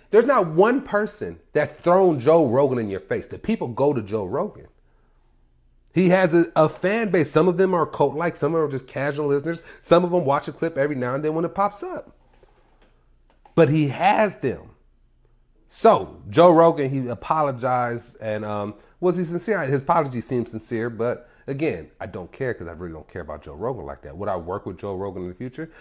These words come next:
I'm, I'm gonna have to think about it. Like, before with the misinformation, covid nineteen, you've asked me if I would work with Joe Rogan. Hell yeah, I work with Joe Rogan. But as a black man and seeing how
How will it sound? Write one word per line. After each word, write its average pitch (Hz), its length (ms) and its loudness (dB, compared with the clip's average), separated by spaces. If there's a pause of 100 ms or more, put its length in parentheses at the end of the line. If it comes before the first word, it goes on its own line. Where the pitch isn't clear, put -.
(160)
I'm, 143 400 -2
I'm 139 140 2
gonna 143 60 -2
have 131 160 -2
to 92 60 -8
think 151 280 -6
about 113 300 -4
it. 180 120 -14 (960)
Like, 156 320 2 (320)
before 143 400 6
with 175 140 2
the 135 60 -2
misinformation, 151 640 -2
covid 151 240 2
nineteen, 147 320 -2
you've 131 80 -4
asked 127 240 -2
me 120 140 -4
if 117 300 -6
I 113 160 -2
would 117 140 -2
work 101 180 -4
with 95 140 -8
Joe 92 140 -6
Rogan. 82 240 -8
Hell 127 180 0
yeah, 98 140 -2
I - 20 -6
work 80 140 -8
with 76 100 -16
Joe 78 120 -12
Rogan. 73 260 -16 (280)
But 143 200 4
as 127 160 -2
a 113 40 -2
black 127 380 -4
man 127 320 -4
and 101 160 -12
seeing 123 460 0 (320)
how 107 540 -2